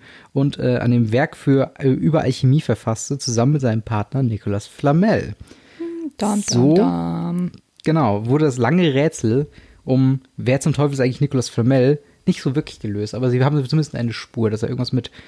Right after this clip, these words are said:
Speaker 1: Dumbledore zu tun haben könnte.
Speaker 2: Ja. Hermine, ähm, ist natürlich ganz nervös bei dieser Erkenntnis und holt sofort ein riesiges Buch und eine leichte Lektüre,
Speaker 1: Mhm.
Speaker 2: ähm, aus ihrem Schlafsaal. Und, ähm,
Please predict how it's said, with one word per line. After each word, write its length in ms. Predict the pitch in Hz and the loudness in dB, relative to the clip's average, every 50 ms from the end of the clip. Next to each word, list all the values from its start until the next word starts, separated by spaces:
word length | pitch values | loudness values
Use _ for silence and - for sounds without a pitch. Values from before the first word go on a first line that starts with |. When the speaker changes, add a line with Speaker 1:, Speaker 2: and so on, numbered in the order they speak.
| - - - - - _ _ - | -20 -20 -20 -20 -20 _ _ -4
Speaker 1:
Dumbledore 640 | 123 127 139 175 143 131 110 95 107 104 98 98 | 0 2 4 4 4 4 2 2 2 2 2 0
zu 140 | - - - | -2 -6 -10
tun 260 | - - 110 101 95 | -4 0 0 0 2
haben 240 | 98 95 95 98 98 - - | 0 0 0 0 -2 -2 -6
könnte. 560 | - - - 147 160 156 - - 95 113 151 - - | -6 -2 0 2 2 0 0 0 0 0 0 0 0
Speaker 2:
Ja. 180 | 240 214 208 - - - - - - - - - - | -2 -2 -2 -4 -6 -14 -20 -20 -20 -20 -20 -8 -2
Hermine, 600 | - 208 208 226 247 269 269 262 254 233 220 175 - | 2 4 4 6 6 6 4 4 4 4 2 2 2
ähm, 380 | 202 214 214 208 208 202 170 - - - - - | 2 4 4 4 4 2 0 -4 -10 -20 -16 -10
ist 160 | - 214 240 220 | -8 -6 -2 0
natürlich 280 | 220 208 - 220 196 - | 0 0 0 -2 -2 -2
ganz 220 | 196 196 196 - | -2 -2 -2 -2
nervös 300 | 190 175 170 208 226 - | -2 0 0 0 0 0
bei 100 | - 180 | -2 -4
dieser 240 | 160 170 170 175 156 | -2 -2 0 0 0
Erkenntnis 480 | 165 - - 190 175 - 175 202 - | 0 -2 -2 -2 -2 0 -2 -2 -2
und 180 | 185 190 - - | -2 -2 0 2
holt 180 | 214 208 190 - | 2 2 2 2
sofort 500 | - 220 254 - - - 226 240 233 - | 2 0 0 0 0 0 0 0 2 0
ein 140 | 202 190 | 0 0
riesiges 520 | 180 180 - 208 240 233 - 214 196 208 - | 0 0 0 0 0 0 0 0 0 -2 -4
Buch 420 | - - 220 220 208 226 - - | -2 -2 0 2 2 0 -2 -4
und 100 | - 165 | -8 -6
eine 200 | - - 156 151 | -4 -2 -2 -2
leichte 320 | 147 151 165 190 - - 170 | -2 -2 -4 -4 -4 -4 -6
Lektüre, 560 | 175 175 - - - 196 175 143 147 185 - - - | -6 -6 -6 -4 -2 -2 0 0 -2 -4 -4 -4 0
Speaker 1:
Mhm. 340 | - 131 131 131 127 127 151 185 | 2 4 4 6 6 4 4 2
Speaker 2:
ähm, 240 | 175 175 180 180 - - | 2 2 0 0 0 2
aus 200 | 175 196 - - | 0 0 0 -2
ihrem 280 | - 190 180 185 180 | -2 -2 0 0 0
Schlafsaal. 640 | - - - - 220 233 - - - - 156 165 208 247 - - - - - _ _ - | -2 -2 0 0 0 -2 -2 -2 -4 -2 0 0 0 -2 -4 -8 -20 -20 -20 _ _ -2
Und, 500 | - 190 180 180 185 185 180 - - - | 0 2 4 4 2 2 0 -4 -4 0
ähm, 480 | - 180 175 175 175 175 175 175 180 | 2 2 2 2 2 0 0 -2 -4